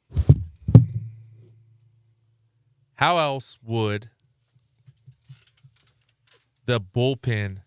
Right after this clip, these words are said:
benefit by bringing in one or two relievers that you know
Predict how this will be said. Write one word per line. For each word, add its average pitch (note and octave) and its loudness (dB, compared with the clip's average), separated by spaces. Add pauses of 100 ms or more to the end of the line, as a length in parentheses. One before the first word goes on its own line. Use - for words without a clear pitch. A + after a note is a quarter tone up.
(480)
benefit A#2 -2 (2000)
by A2+ 0
bringing A#2 -6
in G#2 -6 (1500)
one A2 -4
or A2 -2
two A#2 -6
relievers G#2+ -10 (1600)
that A2+ -2
you A#2 -6
know A2+ -2